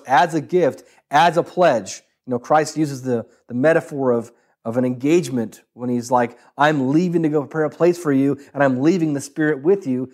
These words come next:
That's like the whole Hebrew engagement. "I'm going away, but here's this gift, and I'm gonna come back for you. But in the meantime, here's this thing to remember me by, so I know how, so you know how valuable you are to me. And this is the gift. It's the Spirit.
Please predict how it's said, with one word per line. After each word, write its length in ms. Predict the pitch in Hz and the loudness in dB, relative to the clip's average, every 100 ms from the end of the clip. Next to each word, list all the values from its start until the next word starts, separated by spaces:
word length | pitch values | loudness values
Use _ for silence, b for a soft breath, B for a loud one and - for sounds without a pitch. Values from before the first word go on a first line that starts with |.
| b | b
That's 160 | - 147 | -2 -2
like 100 | 139 | 0
the 100 | 131 | -2
whole 300 | - 170 165 | 0 0 0
Hebrew 400 | 160 190 160 160 | -2 -6 -2 0
engagement. 400 | 151 160 165 143 | 0 0 0 -2
"I'm 80 | 131 | 0
going 220 | 160 190 | 0 0
away, 460 | 185 208 190 170 B B | 2 2 2 0 B B
but 100 | 147 | -6
here's 240 | 135 190 156 | 0 2 2
this 160 | 170 | -2
gift, 400 | 131 208 175 - b b - | 0 0 -2 -6 b b -12
and 120 | 180 165 | -2 0
I'm 80 | 175 | 0
gonna 120 | 165 | 0
come 180 | 185 156 | 0 2
back 280 | 180 208 | 2 0
for 100 | - | -2
you. 60 | 151 | -2
But 80 | 147 | -2
in 40 | |
the 60 | 147 | -2
meantime, 500 | 190 214 165 156 151 b _ | -2 -2 -2 -4 -8 b _
here's 260 | 185 165 | 0 2
this 140 | 180 190 | 0 -2
thing 180 | 180 151 | -4 -2
to 80 | |
remember 280 | 147 151 208 | 0 2 0
me 180 | 170 151 | 0 -2
by, 420 | 143 143 143 147 B - | -4 -2 0 0 B -6
so 160 | 165 | 0
I 60 | 139 | 2
know 180 | 160 160 | 2 4
how, 220 | 151 147 | 2 0
so 200 | - 156 | -4 -2
you 80 | 147 | 0
know 80 | |
how 120 | 151 135 | 0 0
valuable 500 | 151 202 202 147 135 | 2 2 0 -2 -2
you 160 | 131 | 0
are 100 | 123 | 2
to 80 | 120 | 0
me. 220 | 131 139 B B | -4 -6 B B
And 160 | 131 156 | -2 -2
this 140 | 165 | -2
is 60 | 170 | -4
the 100 | 160 | -2
gift. 260 | 196 160 | 0 -2
It's 140 | 139 - | -6 -10
the 100 | 147 | -14
Spirit. 560 | - 247 185 127 - | -4 0 0 -2 -10